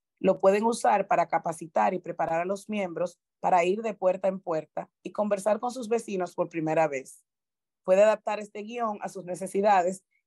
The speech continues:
y luego usarlo para practicar antes de las visitas. Usando este guión podría decir: "Hola, mi nombre es Sara y vivo en el segundo piso.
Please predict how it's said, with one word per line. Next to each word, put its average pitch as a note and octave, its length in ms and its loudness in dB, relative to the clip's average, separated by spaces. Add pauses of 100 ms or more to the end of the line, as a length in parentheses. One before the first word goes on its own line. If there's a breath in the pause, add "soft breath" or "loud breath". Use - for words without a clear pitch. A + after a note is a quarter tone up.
y G#3 80 -4
luego G3+ 260 4
usarlo F#3+ 460 -2
para F3 200 -4
practicar F#3+ 680 -2
antes F3+ 320 -6
de F#3 100 -2
las F3 160 -6
visitas. C#3 720 -10 (500)
Usando G#3 380 4
este B3 220 2
guión G3 340 0
podría F3+ 320 0
decir: E3+ 420 -8 (460)
"Hola, A#3 300 0
mi F3 120 -12
nombre G#3 280 -4
es G#3 100 -12
Sara F3+ 420 0
y F3 120 -12
vivo E3+ 200 -10
en G3 60 -8
el F#3+ 80 -10
segundo F3 380 -2
piso. D#3+ 460 -10